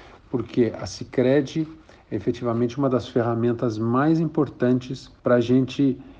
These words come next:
explorar essa ideia local, pra gente explorar esse compromisso local. Quantas outras empresas o resultado financeiro sai da região e vai embora?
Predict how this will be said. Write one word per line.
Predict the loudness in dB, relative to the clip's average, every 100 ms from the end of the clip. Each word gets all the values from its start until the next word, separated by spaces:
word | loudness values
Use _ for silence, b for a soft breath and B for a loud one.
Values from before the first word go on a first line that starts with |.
| B
explorar | -10 -8 0 4 6 6 4 2
essa | 0 -4 -2 -4
ideia | -2 -2 0 0
local, | 0 -4 -4 -2 -2
pra | -4 -6
gente | -4 -8
explorar | -10 -4 4 6 8 6 2 B B B B
esse | -2 -2 -4
compromisso | 2 6 8 6 6 6 4 2 0 0
local. | 0 0 2 2 0 -6 B B B
Quantas | 2 4 4
outras | 4 0 0
empresas | 0 0 2 4 4 0 0
o |
resultado | 0 0 -2 0 0 -2
financeiro | -4 -2 -4 -4 -4 -4
sai | 0 0
da | 2 0
região | -2 -4 -4
e |
vai | -2 -4
embora? | -4 0 0 0 -4